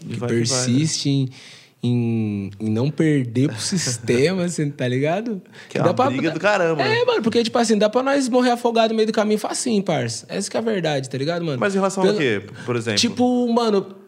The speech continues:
Speaker 2: a incentivo a você ser você, sacou? Incentivo, por exemplo, ao artista a ser artista, tá ligado? Incentivo ao ser humano ser ser humano sem querer ser um, uma engrenagem do sistema ou se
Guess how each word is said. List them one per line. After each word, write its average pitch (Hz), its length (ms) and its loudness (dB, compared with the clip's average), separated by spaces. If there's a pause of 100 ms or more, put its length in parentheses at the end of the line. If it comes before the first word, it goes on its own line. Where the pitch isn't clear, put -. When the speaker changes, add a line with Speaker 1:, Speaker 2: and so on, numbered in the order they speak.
(200)
Speaker 2:
a 226 120 4
incentivo 240 760 2 (540)
a 170 140 2
você 190 500 2
ser 196 180 2
você, 180 500 0 (380)
sacou? 175 640 -2
Incentivo, 170 460 0
por 180 160 0
exemplo, 175 260 2
ao 185 80 6
artista 170 320 0
a 196 60 0
ser 190 160 0
artista, 127 680 -2 (280)
tá 113 80 -6
ligado? 143 320 0
Incentivo 170 720 0
ao 180 260 0
ser 185 180 -2
humano 202 300 0
ser 240 160 2
ser 233 180 2
humano 220 540 0 (180)
sem 220 280 0
querer 226 340 4
ser 214 400 2 (320)
um, 190 680 4
uma 185 200 2
engrenagem 185 640 2
do 185 120 0
sistema 190 760 0
ou 185 320 4
se 196 460 -2